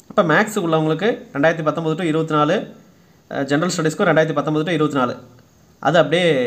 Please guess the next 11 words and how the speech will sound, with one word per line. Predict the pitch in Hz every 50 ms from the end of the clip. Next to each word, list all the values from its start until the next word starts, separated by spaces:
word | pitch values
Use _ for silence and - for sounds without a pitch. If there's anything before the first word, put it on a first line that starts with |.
| 117 113 - -
first | - - 151 147 - - 165
ரெண்டு | 156 151 151
பேக்கேஜுக்கும் | 147 147 139 143 151 139 - - 175 151
அது | 135 127
வந்துரும். | 120 131 147 190 277 - - - - - _ _ _ _ _ _ _ -
மூணாவது | - 175 190 190 185 185 165
பேக்கேஜுக்கு | 160 151 147 190 185 185 208
maths | 175 151 156 165 160 -
மட்டும் | 147 143 151 175
அதுல | 156 135 120 117
வந்துரும், | 117 117 131 160 196